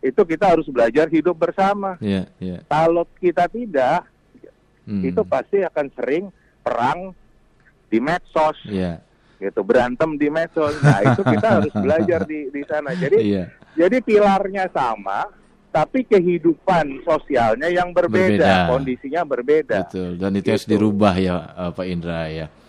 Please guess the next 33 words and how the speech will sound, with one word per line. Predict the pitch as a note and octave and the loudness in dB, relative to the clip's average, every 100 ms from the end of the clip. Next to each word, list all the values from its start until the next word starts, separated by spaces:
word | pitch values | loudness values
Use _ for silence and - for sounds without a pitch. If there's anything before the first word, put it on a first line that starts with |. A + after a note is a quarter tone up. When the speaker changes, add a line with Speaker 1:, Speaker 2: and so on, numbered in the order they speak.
| _ - | _ -4
Speaker 1:
Ya. | G2+ | 2
Speaker 2:
Baik, | G2 F#2 D#2+ | 4 4 2
baik. | F#2+ F2 - | 0 0 0
Pak | A#2+ | 2
Indra, | C#3 D3+ | 4 4
terima | D3 D#3 D#3+ | 4 4 4
kasih | D#3 E3 D3+ | 4 2 4
Pak | E3 | 4
Indra | D#3+ E3 | 6 4
atas | D#3 D3+ | 4 2
waktunya | - C#3+ D#3 | 0 0 0
kita | D#3 D3 | -2 0
bincang-bincang | D3 C#3 B2+ B2+ B2 B2+ | 2 0 0 0 -2 -2
pagi | A#2 B2 B2 | 0 0 2
dan | C3 B2 | 0 0
ini | A#2+ B2 B2 | 0 -2 -2
menjadi, | A#2 A2 A#2 A2+ A2 | -2 0 2 2 2
eh, | G#2+ G#2+ A2 | 2 0 2
edukasi | B2 B2+ C3 B2 | 2 2 0 -2
untuk | A#2 | -4
kita | A#2+ A#2 | -4 -4
semua | A2 A#2 | -2 -2
yang | G#2+ | -2
mendengarkan | G#2+ G2+ G2+ F#2+ | 0 0 -2 -4
pagi | G2 G2 G2 G2 | -6 -6 -6 -6
ini. | F#2+ G2 - - - - - | -4 -6 -8 -18 -20 -20 -12
Selamat | - A#2+ B2 | -4 2 4
pagi, | C3+ C3 D3 | 4 4 4
sukses | D3 D3 | 2 0
untuk | D3 D#3 E3 | -2 2 4
Anda, | F#3+ F#3+ | 6 6
Pak | E3 | 4
Indra. | D#3 D3+ | 4 4